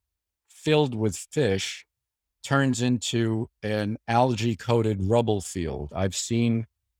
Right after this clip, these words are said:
quite a lot of that in different places. And the other change is there's a lot more plastic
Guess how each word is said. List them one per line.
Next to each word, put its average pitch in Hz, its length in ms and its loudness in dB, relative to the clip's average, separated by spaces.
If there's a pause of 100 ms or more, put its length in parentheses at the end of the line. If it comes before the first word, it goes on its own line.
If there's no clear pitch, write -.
(160)
quite 123 300 2
a 135 60 2
lot 123 260 4
of 107 140 0
that 90 340 -2
in 92 200 -2
different 87 380 -4
places. 85 640 -6 (540)
And 117 240 4
the 127 140 6
other 147 220 6
change 120 760 0 (320)
is 95 440 -2 (480)
there's 135 260 4
a 131 80 2
lot 131 320 4
more 120 240 2
plastic 110 680 0